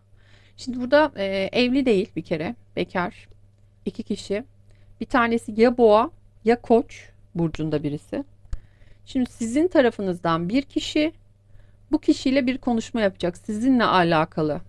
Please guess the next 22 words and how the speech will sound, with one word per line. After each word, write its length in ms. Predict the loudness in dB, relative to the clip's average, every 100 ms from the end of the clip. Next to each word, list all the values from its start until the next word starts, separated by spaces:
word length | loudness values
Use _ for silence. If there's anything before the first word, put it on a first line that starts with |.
| -12
Bakın 180 | -12
çok 160 | -6 -6
farklı 460 | -2 0 0 0 -10
bir 60 |
şeyden 460 | -4 -2 0 0 2
bahsediyorum. 640 | -2 -2 -4 -2 -4 -6
Çıkana 440 | -10 -6 -4 -2
göre 300 | -2 0 0
mecburum 500 | 0 -2 -4 -4 -4
bunu 120 | -4 -6
söylemeye. 600 | -4 -2 0 -2 -2 -6 -12 -20 -20 -20 -20
Şimdi 260 | -4 0 4
bir 160 | 4
süredir 460 | 4 2 0 2 -2
sevgilinizle 1120 | -6 -2 2 2 2 2 4 4 4 2 2 0 -10 -12 -18 -20 -20 -20 _
sıkıntı 560 | -20 -8 -6 2 2 4
yaşadınız 800 | 4 4 2 -2 -4 -6 -10 -20 -10
ve 140 | -8 -8
bu 60 |
sıkıntılarda 960 | -6 -2 0 0 4 4 4 4 2 0 _
çözüm 400 | -6 -4 -2 0
bulmaya, 520 | 0 0 0 0 -2